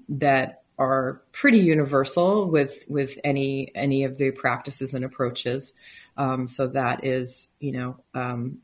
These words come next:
keeping the land covered and having diverse, um, species on the land. Um, and so there's sort of these, these principles. Uh, you can integrate l-, animals into the, into the landscape, um,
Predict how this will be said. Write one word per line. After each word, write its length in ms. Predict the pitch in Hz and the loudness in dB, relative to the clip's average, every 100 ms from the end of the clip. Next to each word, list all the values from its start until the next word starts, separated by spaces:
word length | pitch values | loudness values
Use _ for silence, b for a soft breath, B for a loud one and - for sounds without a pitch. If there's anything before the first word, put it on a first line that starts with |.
| _ | _
keeping 300 | - 156 143 | -6 -4 -2
the 100 | 135 | -2
land 260 | 127 120 123 | -2 -4 -6
covered 760 | - - 165 151 147 139 131 131 | -8 0 2 4 2 4 2 0
and 340 | 139 131 127 - | -4 -6 -8 -10
having 400 | 135 139 131 135 | -10 -6 -4 -4
diverse, 760 | 131 120 123 135 131 123 - - _ _ - | -2 -2 -2 -2 -4 -4 -6 -10 _ _ -12
um, 300 | 135 127 123 | -8 -8 -6
species 560 | - 175 175 - 165 156 | -4 -2 0 2 0 2
on 160 | 147 | 0
the 80 | 143 | 0
land. 600 | 139 131 127 120 123 123 B B B B B B _ | 0 -2 -2 -2 -2 -6 B B B B B B _
Um, 480 | 139 123 120 117 139 - | -4 -2 -2 -4 -6 -4
and 180 | 143 139 | -2 0
so 140 | 147 | 0
there's 220 | 131 127 | 2 0
sort 140 | - 139 | 0 0
of 160 | 135 | 0
these, 460 | 139 131 127 - - _ _ | -2 -2 -4 -8 -12 _ _
these 240 | 131 123 | -6 -6
principles. 1000 | - - 247 262 208 143 135 131 135 - _ _ | -12 0 2 2 0 2 2 0 -4 -8 _ _
Uh, 240 | 139 131 131 | -6 -4 -4
you 140 | - | -6
can 140 | 143 127 | -4 -4
integrate 580 | 135 131 131 135 123 - - | -2 -2 -2 -2 -4 -6 -6
l-, 260 | 175 185 180 | -2 -2 0
animals 460 | 202 202 185 170 160 | 2 4 4 2 0
into 220 | 156 160 | -2 -4
the, 360 | 151 143 135 - | -2 -2 -2 -2
into 220 | 147 139 | -4 -2
the 100 | 139 | -2
landscape, 720 | 135 135 131 - 131 123 120 _ B B B B - | -2 -4 -6 -4 -4 -2 -4 _ B B B B -2
um, 340 | 147 143 139 | 0 0 -2